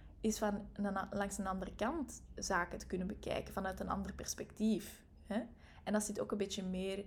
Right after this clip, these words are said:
mee in dat experimenteren. Ik sta ook open om te experimenteren, want ik vind dat geweldig. Maar ja, jij, jij moet echt gewoon genieten van,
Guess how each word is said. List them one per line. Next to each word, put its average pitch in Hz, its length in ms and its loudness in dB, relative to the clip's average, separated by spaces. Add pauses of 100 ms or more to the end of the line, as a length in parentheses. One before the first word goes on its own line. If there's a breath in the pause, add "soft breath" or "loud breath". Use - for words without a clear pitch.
mee 196 280 6
in 208 100 0
dat - 120 -4
experimenteren. - 960 -4 (580 soft breath)
Ik 294 120 -2
sta - 220 2
ook 208 260 8
open 180 240 0
om - 120 -4
te - 100 -8
experimenteren, 180 720 -4
want 202 140 -4
ik 254 80 -6
vind 277 160 0
dat 208 80 4
geweldig. - 640 -2 (1080 loud breath)
Maar 208 380 6 (520)
ja, 202 440 -4 (260)
jij, 208 500 6
jij 214 100 6
moet 202 200 2
echt - 400 -2
gewoon 196 460 4
genieten 202 840 10
van, 185 400 0